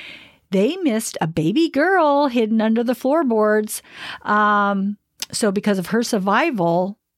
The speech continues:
Cole Young now exists. And from someone who hasn't played Mortal Kombat, I enjoyed this, uh, movie very much. My sons who have played this game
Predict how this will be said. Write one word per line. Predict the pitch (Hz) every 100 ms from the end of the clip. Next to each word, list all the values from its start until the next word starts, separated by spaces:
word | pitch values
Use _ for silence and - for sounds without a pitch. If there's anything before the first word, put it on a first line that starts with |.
| _ _
Cole | - 208 196 202 - -
Young | 185 190 175 175 185
now | 170 160
exists. | 165 170 254 - - - - - - - -
And | 240 247 240 240 233
from | - 269 254 240
someone | - 285 339 349
who | 285
hasn't | 190 185 220 330 339
played | 302 277 277 247
Mortal | 247 269
Kombat, | 254 220 202 196 190 190 -
I | 180
enjoyed | 185 175 196 202 233
this, | 269 247 - - _ _ 185
uh, | 190 - -
movie | 220 208 233 214
very | 190 202 262
much. | 262 226 226 - - - - - - - 214
My | 202
sons | 180 302 294 254
who | 240
have | 214 320 392
played | - 294 277
this | 247 -
game | 233 226 226